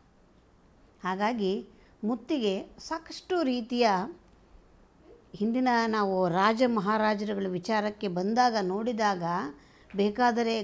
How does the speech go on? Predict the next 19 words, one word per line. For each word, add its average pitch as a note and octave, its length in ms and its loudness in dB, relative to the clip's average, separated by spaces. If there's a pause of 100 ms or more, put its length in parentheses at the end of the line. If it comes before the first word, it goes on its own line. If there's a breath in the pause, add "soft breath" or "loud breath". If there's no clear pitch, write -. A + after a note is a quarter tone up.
ಗಮನಿಸಿ, G3+ 540 -2 (160)
ಅಂದರೆ A3+ 320 0
ಗ್ರಂಥಗಳಲ್ಲಿ, A3 800 0 (500 soft breath)
ಗ್ರಂಥಗಳಲ್ಲಿ C4+ 800 4
ನಮಗೆ G#3+ 380 2
ಸಾಕಷ್ಟು - 520 -4 (280)
ವಿವರಣೆ D4+ 420 2
ಸಿಕ್ಕತ್ತೆ. F3 560 -6 (520 soft breath)
ರಾಜ C#4+ 380 -2
ಮಹಾರಾಜರು A#3+ 680 2 (360 loud breath)
ಅನೇಕ F4 520 4 (140)
ವಿಧವಾದಂತಹ C4 640 4 (120)
ಮುತ್ತು E4+ 580 0
ರತ್ನಗಳನ್ನು A#3+ 800 4 (380 loud breath)
ಧರಿಸಿದ್ರು F3+ 680 0 (140)
ಅನ್ನುವಂಥದ್ದನ್ನು G3+ 680 2
ನಾವು G#3+ 300 4 (380 loud breath)
ಗಮನಿಸ್ತೀವಿ. E3+ 760 -4 (1080)
ಅಂದರೆ G3+ 320 -2